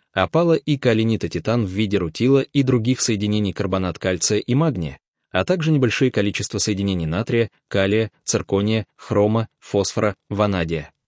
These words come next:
галлия и других элементов, нередко в бокситах обнаруживается также примесь пирита. По внешнему виду бокситы являются глиноподобной, а часто каменистой породой.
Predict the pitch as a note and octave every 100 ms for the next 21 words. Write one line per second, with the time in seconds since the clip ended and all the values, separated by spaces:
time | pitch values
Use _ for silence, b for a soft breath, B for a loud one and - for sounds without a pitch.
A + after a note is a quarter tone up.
0 | _ _ - E2 E2+ A#2 A#2 A2 - A#2+
1 | A2 A2+ A2 - F2 F#2 D3+ D#2 - b
2 | b F#2+ G#2+ F#3 - D3+ G#2+ G2 - D3
3 | C#3+ - - G2 F#2+ D3 D3+ C3+ B2 -
4 | - G#2 F2+ G#2 G#2 F#2 E2+ - A#2 A#2+
5 | D#2 - _ _ _ _ _ _ _ _
6 | _ _ _ - F2 A#2 D#3 C#3+ B2 A2+
7 | A#2+ G2 F#2 - E3+ F2+ D2 F2 E3+ D#3
8 | - B2 A2+ A2+ F#2+ E2+ F2 C3 A#2 E2+
9 | - _ _ F2+ - E3+ E3 - C#3 C3
10 | G#2+ F2+ - F#2+ A#2+ B2 D#2 C2